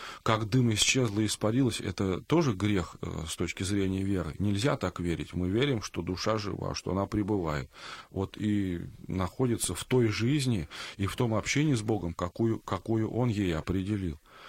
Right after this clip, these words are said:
Так вот, когда в народе говорят: «Не поминайте лихом», то в первую очередь имеется именно то, что, э, мы должны именно сердцем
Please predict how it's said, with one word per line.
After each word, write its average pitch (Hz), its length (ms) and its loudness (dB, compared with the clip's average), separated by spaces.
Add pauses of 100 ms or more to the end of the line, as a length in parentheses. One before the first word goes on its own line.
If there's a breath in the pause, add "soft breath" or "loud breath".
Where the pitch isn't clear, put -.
(120 loud breath)
Так - 180 -4
вот, 139 240 2 (240 loud breath)
когда 110 320 0
в 101 100 -2
народе 110 400 0
говорят: 113 400 0
«Не 117 120 2
поминайте 110 600 0
лихом», 110 400 -2 (180)
то 82 380 -2
в - 100 -14
первую 123 340 2
очередь - 420 -4
имеется 107 460 0
именно 101 400 0
то, 127 260 -2
что, 101 400 -2 (480 loud breath)
э, 87 280 0
мы 120 360 2 (300 loud breath)
должны 95 560 0
именно 90 640 -2 (180 loud breath)
сердцем 110 720 0